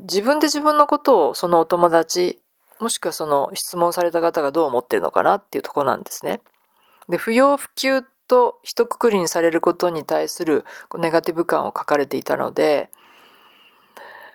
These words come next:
あの、もしかすると、自分で自分のことを本当は、その、何なんだろう、価値ある人間だと思ってないのかなっていう、あの、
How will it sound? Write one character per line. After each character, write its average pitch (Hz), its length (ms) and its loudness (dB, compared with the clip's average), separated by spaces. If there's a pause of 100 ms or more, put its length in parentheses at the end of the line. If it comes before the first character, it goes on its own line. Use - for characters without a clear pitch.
(180)
あ 196 100 -2
の、 190 100 0
も 254 140 4
し - 80 -4
か 311 140 -4
す - 140 -6
る 254 140 -2
と、 294 420 0 (200)
自 202 200 -8
分 302 280 0
で 311 80 4
自 269 200 -2
分 277 280 0
の 277 100 8
こ 277 120 2
と 269 180 2
を 185 40 2
本 214 260 -2
当 226 200 4
は、 220 280 0 (480)
そ 190 140 -2
の、 165 280 0 (720)
何 165 160 -2
な 143 100 2
ん - 40 -8
だ 85 80 0
ろ - 220 -6 (380)
う、 - 40 -20
価 247 140 2
値 240 140 0
あ 175 40 2
る 147 60 -2
人 180 220 -2
間 185 180 2
だ 180 120 6
と - 280 -2 (1900)
思 247 260 6
っ 294 80 0 (180)
て 196 120 0
な 214 180 4
い 285 100 -4
の 165 120 0
か - 140 4
な 65 140 -2
っ - 60 -20 (320)
て 202 80 0
い 196 120 2
う、 185 260 4
あ 170 100 0
の、 156 300 -4